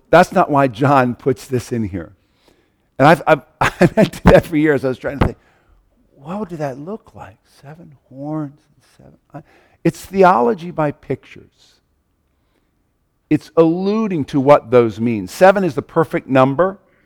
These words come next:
Horns meant sim-, there were symbols of strength in the Old Testament.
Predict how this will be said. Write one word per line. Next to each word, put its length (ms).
Horns 880
meant 340
sim-, 340
there 120
were 100
symbols 420
of 140
strength 760
in 80
the 80
Old 240
Testament. 640